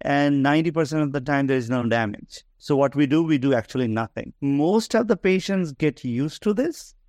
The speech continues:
So if I'm seeing a patient today, then probably in next two to three months, patients are used to the floaters and our brain learns to suppress that image,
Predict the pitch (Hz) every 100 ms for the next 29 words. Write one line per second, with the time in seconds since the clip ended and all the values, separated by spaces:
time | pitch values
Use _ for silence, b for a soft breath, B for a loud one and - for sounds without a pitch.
0 | _ - 160 156 151 147 165 151 139 170
1 | 151 147 151 147 151 139 139 151 147 131
2 | 131 131 - 139 135 147 135 143 135 127
3 | 127 - 139 131 127 - 127 135 170 147
4 | 135 - 175 180 208 180 165 135 135 135
5 | - 147 139 139 135 127 135 131 123 127
6 | 127 127 120 123 123 110 127 131 131 127
7 | 117 123 - 143 156 143 131 123 147 175
8 | 147 127